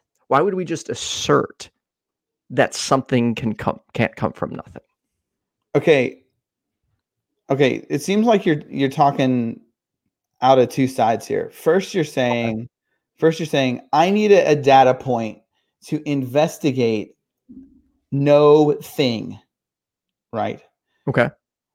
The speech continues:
Speaker 2: So if no thing is no thing,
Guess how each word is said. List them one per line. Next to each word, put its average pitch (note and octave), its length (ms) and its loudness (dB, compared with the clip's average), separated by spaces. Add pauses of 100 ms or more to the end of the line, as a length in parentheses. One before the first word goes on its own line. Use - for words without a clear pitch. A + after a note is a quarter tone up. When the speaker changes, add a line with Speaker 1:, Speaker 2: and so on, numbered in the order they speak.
(560)
Speaker 2:
So D#3 340 4
if D#3 320 2
no G3 720 0
thing A2+ 720 -6 (1500)
is B2+ 800 2 (280)
no C#3+ 340 4
thing, C3+ 600 -6